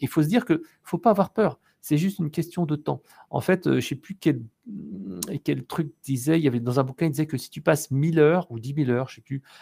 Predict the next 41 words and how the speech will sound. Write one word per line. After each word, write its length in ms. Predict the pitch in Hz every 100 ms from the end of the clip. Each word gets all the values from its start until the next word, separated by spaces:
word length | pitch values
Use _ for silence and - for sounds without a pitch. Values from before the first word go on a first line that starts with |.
| -
à 100 | 135
faire 200 | - 151
quelque 240 | - 147 143
chose, 280 | - 175 175
tu 100 | 127
deviens 220 | 123 147
un 120 | 123
expert 400 | 139 - - 147
dans 100 | 139
ton 140 | 131
domaine. 340 | 120 120 120 127 _ - - -
Et 80 | 143
c'est 140 | 156
pareil, 480 | 156 156 160 143 - _ _ -
euh, 140 | 127
si 180 | - 151
tu, 260 | - 147
tu, 200 | - 143
tu, 240 | 135 147 135
les 100 | 135
gens 140 | 151
se 60 | 151
disent : 160 | 156
Non, 80 | 151
mais 100 | 143
je 60 | 139
suis 100 | 135
pas 160 | 143
bon, 300 | 123 135 151
par 120 | 143 120
exemple, 240 | 127 -
au 40 |
web 140 | 120 123
marketing, 460 | 127 - 131 131 135
je 40 |
suis 80 | -
pas 140 | 123
bon 240 | 120 139 139
dans 100 | 123
tel 180 | -
truc, 320 | - 190 196